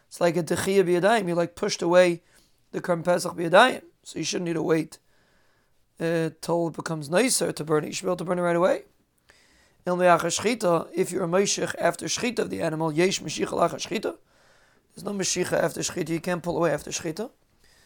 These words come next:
So the Chayrim Amanashach, how is it possible to have a case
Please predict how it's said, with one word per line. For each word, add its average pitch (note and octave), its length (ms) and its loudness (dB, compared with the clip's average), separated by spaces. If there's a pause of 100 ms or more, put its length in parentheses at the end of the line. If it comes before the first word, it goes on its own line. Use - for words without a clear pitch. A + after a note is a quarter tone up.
(140)
So - 160 -12
the E3 60 -4
Chayrim F#3 320 6
Amanashach, F3+ 420 0
how - 140 0
is E3+ 100 2
it D#3 80 -4
possible F3 440 6
to E3 100 -2
have E3+ 120 0
a E3 60 -4
case F3 480 0